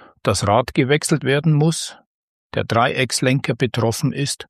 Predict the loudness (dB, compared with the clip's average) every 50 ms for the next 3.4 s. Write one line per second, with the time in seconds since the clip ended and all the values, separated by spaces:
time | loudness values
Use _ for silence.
0 | _ -20 -20 -20 -20 -20 -20 -20 -20 _ _ 0 0 0 0 _ 2 4 4 4
1 | 4 2 2 0 -6 _ _ -4 -2 0 0 2 2 2 0 -2 -4 -4 -6 -4
2 | -2 0 0 2 4 4 2 2 0 -4 -4 -2 0 0 0 -2 -4 _ 0 0
3 | 2 2 0 -4 _ -16 -18